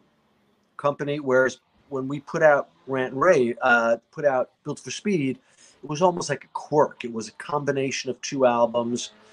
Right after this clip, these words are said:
M T V had just started. Nobody knew who we were here. And it was a surprise hit. Like, it was double platinum. It was a, it was a surprise hit. So the next record we do, I'm sure the company had their meetings and all that, and this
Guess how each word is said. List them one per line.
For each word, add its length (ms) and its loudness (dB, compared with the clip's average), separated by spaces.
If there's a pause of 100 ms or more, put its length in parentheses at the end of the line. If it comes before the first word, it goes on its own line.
(300)
M 160 -4
T 180 -8
V 160 2
had 80 4
just 140 -4
started. 360 6
Nobody 240 0
knew 160 0
who 120 -10
we 140 0
were 300 2
here. 420 -2 (460)
And 160 0
it 100 -8
was 160 -2
a 40 -4
surprise 1080 0
hit. 240 -10 (760)
Like, 180 -8
it 20 -12
was 140 -12
double 260 0
platinum. 480 0
It 40 -6
was 180 -8
a, 100 -4
it 400 -16
was 200 -6
a 20 -8
surprise 600 6
hit. 180 -4
So 180 0
the 140 -4
next 420 0
record 300 2
we 140 -2
do, 500 4 (840)
I'm 80 -12
sure 220 -2
the 80 -6
company 340 0
had 180 2
their 140 0
meetings 460 0
and 100 -4
all 200 2
that, 260 4
and 240 -4
this 380 -4